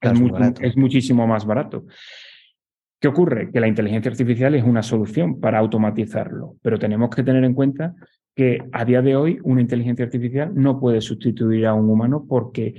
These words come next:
Speaker 1: no comprende todas las formas de expresión y todas las casuísticas que un cliente te puede preguntar. Además, la inteligencia artificial a día de hoy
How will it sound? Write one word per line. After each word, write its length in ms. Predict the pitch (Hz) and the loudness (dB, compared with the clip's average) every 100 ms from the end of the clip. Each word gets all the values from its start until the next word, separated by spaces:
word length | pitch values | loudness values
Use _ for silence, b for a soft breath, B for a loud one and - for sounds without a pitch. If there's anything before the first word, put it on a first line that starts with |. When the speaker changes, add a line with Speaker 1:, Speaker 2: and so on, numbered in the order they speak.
| B - | B 0
Speaker 1:
no 280 | 117 151 | 2 2
comprende 480 | 175 135 131 143 143 | 2 0 2 0 -2
todas 260 | 143 131 135 | 0 0 0
las 160 | 135 | -2
formas 320 | 135 143 139 131 | -4 -4 -4 -2
de 100 | 135 | -6
expresión 580 | 139 139 131 156 165 | -4 -6 -4 -4 -4
y 60 | 131 | -2
todas 260 | 120 127 131 | 2 2 2
las 240 | 131 131 - | -2 -4 -8
casuísticas 800 | - 131 - 170 165 156 180 196 B B _ - | -8 -6 -2 -2 -2 -4 -4 -6 B B _ -4
que 140 | 113 | 0
un 540 | 110 127 131 - - _ | 2 2 0 -10 -18 _
cliente 480 | 147 143 165 185 185 | 2 2 0 -4 -8
te 180 | - 104 | -6 -2
puede 260 | 117 110 | 0 0
preguntar. 560 | 101 107 98 95 - - b b b b - | 0 -6 -8 -12 -16 -20 b b b b -6
Además, 460 | 117 110 123 120 - _ _ _ _ _ _ _ _ | -2 2 0 -2 -10 _ _ _ _ _ _ _ _
la 160 | 127 117 | 0 2
inteligencia 520 | 107 110 107 107 113 | 2 0 -2 -4 -4
artificial 560 | 107 113 117 127 156 - | -4 -2 0 0 -2 -4
a 100 | 107 | -2
día 160 | 107 107 | 0 2
de 140 | 113 | 2
hoy 260 | 139 165 | 0 -4